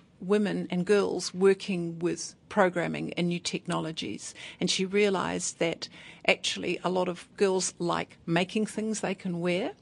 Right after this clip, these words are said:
and so she developed these using the Arduino platform, but Lilypad was a very specific textile application, so that not only can you use these to make wearables, but in doing that, then you start to learn basic programming.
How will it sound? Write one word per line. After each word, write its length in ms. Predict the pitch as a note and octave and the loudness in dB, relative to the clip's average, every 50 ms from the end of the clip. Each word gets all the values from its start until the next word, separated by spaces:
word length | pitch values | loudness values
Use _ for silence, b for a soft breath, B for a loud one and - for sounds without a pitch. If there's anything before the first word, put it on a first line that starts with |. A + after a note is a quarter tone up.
| B B B B B - | B B B B B -4
and 120 | - F3+ | -4 -2
so 200 | - - G3+ F#3 | 0 2 2 2
she 240 | F#3 - - G3 F#3+ | 2 0 -2 -2 -4
developed 640 | - F#3 F3+ - F#3+ G3 A3 G#3+ - - - - - | -4 -4 -2 0 0 0 0 -2 -4 -6 -10 -6 -4
these 340 | F#3 F3 F3+ F3+ F3+ - - | -2 -2 -2 -2 -6 -6 -4
using 460 | G3+ G#3 B3 C4 B3 - G3 F#3+ F3+ | 0 0 0 2 2 0 0 0 -2
the 160 | F3 E3+ E3 | -2 -2 -2
Arduino 580 | - D#3 E3+ E3+ F#3 F#3 G3+ G3 F3 D#3+ - - | 0 -2 -2 0 0 -2 -2 0 -2 -4 -6 -4
platform, 540 | - G#3 - - - - - D#3+ E3 F3 | -2 -2 -2 -2 -4 -8 -8 -6 -6 -6
but 160 | E3+ F3+ - - | -6 -6 -4 -2
Lilypad 560 | F3+ F3+ F3+ F#3 F3+ F#3 D#3 E3 D3+ - F3+ | -2 0 0 -2 -4 -6 -8 -10 -10 -10 -10
was 180 | F3 E3 - - - | -12 -12 -14 -12 -10
a 120 | - F3+ G#3 | -8 -8 -8
very 260 | E3+ - E3+ D#3 E3+ | -8 -8 -6 -6 -6
specific 600 | - - - - F#3+ - - F#3 F#3 - - - _ _ - | -6 -6 -6 -8 -6 -6 -6 -8 -8 -10 -14 -14 _ _ -8
textile 480 | - - G#3+ - - - - E3+ D#3+ | -4 -4 -4 -4 -4 -4 -4 -2 -2
application, 720 | D#3+ - - - - - - E3+ E3+ - - - D3+ E3 B B B B B B B B B - | -4 -6 -8 -10 -12 -10 -8 -8 -8 -6 -6 -8 -8 -10 B B B B B B B B B -10
so 260 | - - - F#3 F3+ F3+ | -4 0 2 2 2 0
that 280 | F3+ F3 - - - B B B B | 0 -2 -4 -6 -8 B B B B
not 240 | G3+ G3+ A3 G#3 A3 | 0 2 2 2 2
only 260 | F3 F3 F3+ E3 F3 | 2 2 2 0 -2
can 220 | - - F#3+ F3+ | -4 -4 -2 -2
you 120 | E3+ E3+ E3 | -2 -2 -2
use 320 | E3 F#3+ G3 F#3+ F3+ - | 0 0 0 0 -2 -4
these 320 | - - - E3+ - - | -6 -6 -6 -6 -8 -8
to 120 | - - F3 | -6 -4 -2
make 540 | E3 E3 E3 E3 E3+ D#3+ - - - - B B B B B B B | -2 -2 -2 -2 -4 -4 -8 -10 -16 -20 B B B B B B B
wearables, 840 | - E3+ E3+ E3 F3 F3 F3+ E3+ - - - A3+ C#4 F#4 - - - b b b b b | 0 2 4 4 6 4 2 0 0 -2 -2 -2 -4 -6 -8 -10 -14 b b b b b
but 160 | - F#3+ F3+ - - | 0 0 0 0 0
in 160 | - G3 G3 | 0 2 2
doing 300 | F3+ F#3+ A#3+ B3 A3+ F3+ | 2 2 2 2 2 0
that, 140 | E3 D#3 - | -2 -6 -6
then 180 | - E3+ F3 F3+ | -4 -4 -2 -2
you 80 | E3+ | -4
start 260 | E3+ - - E3 - - | -4 -4 -4 -4 -4 -4
to 120 | - F#3+ | -6 -6
learn 240 | F3+ E3+ E3 E3 E3 | -6 -4 -4 -4 -4
basic 400 | E3 D#3+ D#3+ D#3+ - - - - | -2 -2 -4 -4 -6 -10 -14 -12
programming. 640 | - - F3 D#3+ E3+ - F3 E3+ D#3 C3+ C#3 - - | -8 -6 -4 -4 -4 -6 -8 -8 -8 -8 -10 -10 -12